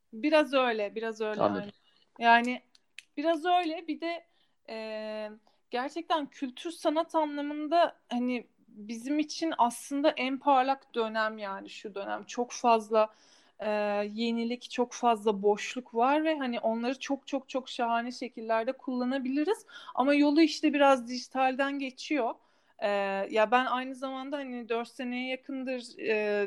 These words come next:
Speaker 1: V R deneyimler geliştirmekle de uğraşıyorum. E, bu dönemde hani daha çok böyle dijital oyunlarla uğraşma fırsatım oldu. Yani daha doğrusu hani biraz oraya tabii ki kaydım yani.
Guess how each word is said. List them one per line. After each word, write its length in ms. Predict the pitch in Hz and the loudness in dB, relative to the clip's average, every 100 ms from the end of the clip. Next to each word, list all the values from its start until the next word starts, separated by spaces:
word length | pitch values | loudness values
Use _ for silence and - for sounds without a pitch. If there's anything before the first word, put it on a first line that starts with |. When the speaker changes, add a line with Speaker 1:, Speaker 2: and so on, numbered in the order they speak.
| 196 | 0
Speaker 1:
V 60 | 226 | 2
R 280 | 233 247 233 | 4 4 2
deneyimler 500 | 233 220 226 240 240 | -4 -4 -2 0 0
geliştirmekle 840 | 226 214 - 226 220 220 240 226 | -4 -8 -12 -8 -8 -4 -4 -2
de 60 | |
uğraşıyorum. 720 | 196 185 190 - 196 190 269 370 _ - - _ | -2 -4 -10 -8 -6 -4 -6 -10 _ -20 -20 _
E, 160 | 208 202 | -6 -4
bu 100 | 233 | 4
dönemde 440 | 262 254 262 285 | 6 8 6 6
hani 280 | 262 247 233 | 4 2 2
daha 220 | 226 240 | 2 2
çok 320 | - 226 - 208 | 0 -2 0 2
böyle 320 | 208 202 196 | 2 2 -2
dijital 380 | 202 - 220 202 | -12 -4 -2 0
oyunlarla 480 | 202 196 196 196 | -2 -2 -2 -2
uğraşma 500 | 196 196 202 202 - | -2 -2 -2 -4 -10
fırsatım 560 | 202 196 - 196 - 190 | -14 -14 -12 -14 -10 -8
oldu. 260 | 190 196 196 | -6 -4 0
Yani 280 | 190 190 190 | 0 -2 4
daha 240 | 208 214 208 | 4 4 2
doğrusu 440 | 208 202 - 247 | 0 -2 -6 -6
hani 340 | 220 208 208 - | -4 -6 -10 -10
biraz 280 | 208 214 208 | 2 2 4
oraya 540 | 214 220 214 226 226 | 2 2 4 4 4
tabii 320 | - 202 196 196 | -2 -8 -8 -16
ki 260 | - - _ _ _ _ - | -18 -18 _ _ _ _ -4
kaydım 540 | 240 220 226 226 233 | 2 4 2 -2 -6
yani. 480 | 214 190 190 233 | -4 -6 -8 -10